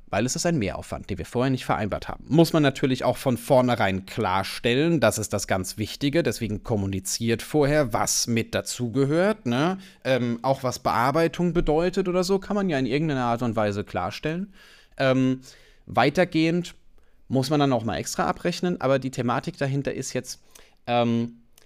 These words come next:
wenn das von vornherein klar war, wird da niemand böse sein. Die Leute, die böse sind, die wären auch böse, wenn ihr es gratis machen würdet. Ähm, genau, deswegen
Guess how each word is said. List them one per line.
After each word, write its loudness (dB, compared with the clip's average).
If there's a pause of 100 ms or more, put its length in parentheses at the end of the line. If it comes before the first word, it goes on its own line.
(240)
wenn 0
das 0
von -2
vornherein 2
klar 2
war, -2 (100)
wird -2
da 0
niemand -4
böse -4
sein. -8 (300)
Die 2
Leute, 6
die -2
böse 0
sind, -4
die 2
wären 4
auch 0
böse, 0
wenn 0
ihr 0
es -8
gratis -2
machen -8
würdet. -12 (640)
Ähm, 0 (160)
genau, 4 (280)
deswegen 2